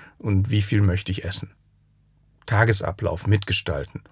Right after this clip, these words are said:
Wann spielen wir draußen? Welche Geschichte lesen wir? Mit einfachen Abstimmungen oder Bildkarten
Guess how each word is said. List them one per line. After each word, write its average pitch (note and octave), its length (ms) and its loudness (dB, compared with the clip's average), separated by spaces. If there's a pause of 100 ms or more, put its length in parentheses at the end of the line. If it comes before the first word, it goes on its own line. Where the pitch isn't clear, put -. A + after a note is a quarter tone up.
(280)
Wann D#3+ 260 6
spielen A2 380 0
wir D#2+ 60 -2
draußen? B2+ 800 4
Welche G#2+ 320 2
Geschichte G2 600 0
lesen D#2 440 -2
wir? A1 160 -12 (720)
Mit G2+ 220 0 (120)
einfachen C#3 640 2
Abstimmungen B2+ 840 2
oder D2+ 220 -4
Bildkarten B2 840 2